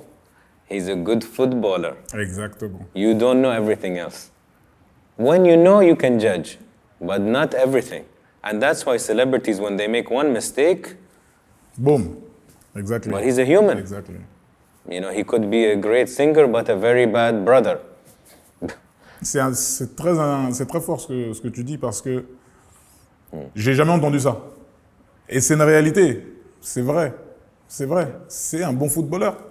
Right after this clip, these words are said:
Speaker 1: Hmm.
Speaker 2: C'est un bon chanteur.
Speaker 1: Hmm.
Speaker 2: Classe.
Speaker 1: Exactly.
Speaker 2: C'est vrai, c'est vrai. Voilà, j'avais jamais entendu ça comme ça. C'est vrai.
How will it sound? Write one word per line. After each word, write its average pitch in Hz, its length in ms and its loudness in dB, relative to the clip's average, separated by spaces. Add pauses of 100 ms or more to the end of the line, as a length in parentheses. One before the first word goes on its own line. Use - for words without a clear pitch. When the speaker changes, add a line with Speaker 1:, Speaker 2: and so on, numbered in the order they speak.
(160)
Speaker 1:
Hmm. 117 120 -20 (300)
Speaker 2:
C'est - 260 2
un 170 140 0
bon 160 180 0
chanteur. 202 440 -4 (180)
Speaker 1:
Hmm. 147 100 -12
Speaker 2:
Classe. - 580 -2 (540)
Speaker 1:
Exactly. 117 600 0 (420)
Speaker 2:
C'est - 160 -4
vrai, 190 180 -2
c'est 196 120 -6
vrai. 151 180 -4 (260)
Voilà, 185 140 -4
j'avais 135 240 0
jamais 160 180 2
entendu 151 300 -2
ça 139 100 -4
comme 123 160 -6
ça. 117 140 -8 (1500)
C'est - 120 -14
vrai. 107 140 -14